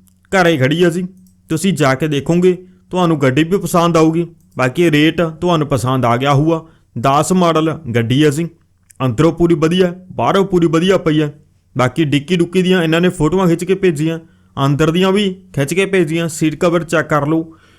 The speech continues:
ਤੇ ਮੈਟ ਮੂਟ ਸਾਰਾ ਕੁਛ ਤੁਸੀਂ ਆਪ ਦੇਖੋ ਜੀ। ਬਾਕੀ ਤੁਸੀਂ ਮਾਲਕ ਦੇ ਘਰੇ ਜਾਓਗੇ, ਗੱਡੀ ਨੂੰ ਦੇਖੋਗੇ, ਤੋਰ ਕੇ ਦੇਖੋਗੇ, ਚਲਾ ਕੇ ਦੇਖੋਗੇ, ਗੱਡੀ ਤੁਹਾਨੂੰ ਪਸੰਦ ਆਊਗੀ। ਮਾਲਕ ਦਾ ਨੰਬਰ ਸਕਰੀਨ ਤੇ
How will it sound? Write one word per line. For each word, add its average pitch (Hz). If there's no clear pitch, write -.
ਤੇ 165
ਮੈਟ 151
ਮੂਟ 170
ਸਾਰਾ 185
ਕੁਛ 185
ਤੁਸੀਂ 180
ਆਪ 135
ਦੇਖੋ 104
ਜੀ। 78
ਬਾਕੀ 113
ਤੁਸੀਂ 165
ਮਾਲਕ 165
ਦੇ 180
ਘਰੇ 185
ਜਾਓਗੇ, 175
ਗੱਡੀ 147
ਨੂੰ 170
ਦੇਖੋਗੇ, 175
ਤੋਰ 170
ਕੇ 190
ਦੇਖੋਗੇ, 175
ਚਲਾ 156
ਕੇ 151
ਦੇਖੋਗੇ, 165
ਗੱਡੀ 165
ਤੁਹਾਨੂੰ 190
ਪਸੰਦ 147
ਆਊਗੀ। 98
ਮਾਲਕ 147
ਦਾ 196
ਨੰਬਰ 180
ਸਕਰੀਨ 170
ਤੇ 180